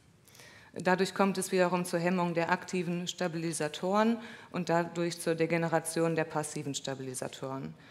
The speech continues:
Das Ganze kann dann eine Subluxation zur Folge haben, aber halt auch eine Epicondylopathie.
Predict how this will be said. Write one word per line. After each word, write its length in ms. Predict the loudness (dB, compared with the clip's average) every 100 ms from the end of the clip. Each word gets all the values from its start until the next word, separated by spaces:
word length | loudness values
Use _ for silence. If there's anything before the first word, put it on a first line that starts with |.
| -20 -6
Das 160 | -4 0
Ganze 420 | 0 0 0 -2
kann 280 | 0 0 2
dann 140 | 2
eine 180 | 2 0
Subluxation 840 | 0 -2 0 0 0 0 2 2
zur 140 | 2 -2
Folge 400 | 2 2 4 2
haben, 320 | 2 2 -4 -10 -20 -6
aber 220 | 0 2 4
halt 180 | 6
auch 200 | 6 6
eine 360 | 4 2 2 0
Epicondylopathie. 1120 | 0 -4 -2 -2 2 0 0 -4 -6 -8 -8